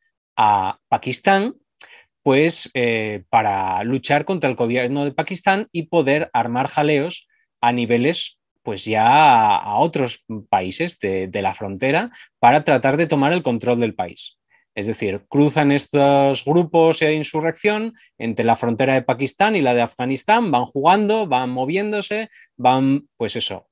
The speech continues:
organizando problemas en una región que se está empezando a calentar.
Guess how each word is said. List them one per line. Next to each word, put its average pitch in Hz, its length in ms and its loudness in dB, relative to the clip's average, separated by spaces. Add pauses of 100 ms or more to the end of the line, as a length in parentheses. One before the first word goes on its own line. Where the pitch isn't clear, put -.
organizando 143 800 2
problemas 196 800 2 (320)
en 127 140 -4
una 147 180 2
región 160 400 0
que 170 120 -2
se 131 100 -6
está - 160 -2
empezando 139 560 0
a 120 100 2
calentar. 98 520 -6